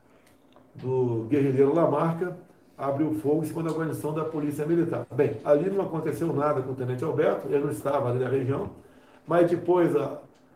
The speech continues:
o bando do Lamarca fugiu em direção a Sete Barras, que é uma rodovia de terra ainda, né, entre Eldorado e Sete Barras, paralela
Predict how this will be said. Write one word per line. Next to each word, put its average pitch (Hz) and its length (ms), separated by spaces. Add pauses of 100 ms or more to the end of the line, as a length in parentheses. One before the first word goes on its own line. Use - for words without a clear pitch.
(120)
o 160 120
bando 156 400
do 156 80
Lamarca 139 540
fugiu 160 440
em 165 60
direção 143 380
a 139 80
Sete 147 260
Barras, 170 420 (640)
que 135 180
é 147 60
uma 131 440 (140)
rodovia 135 480
de 123 140
terra 135 400
ainda, 131 400
né, 151 220 (380)
entre 135 580
Eldorado 131 580
e - 40
Sete 143 240
Barras, 165 360
paralela 147 540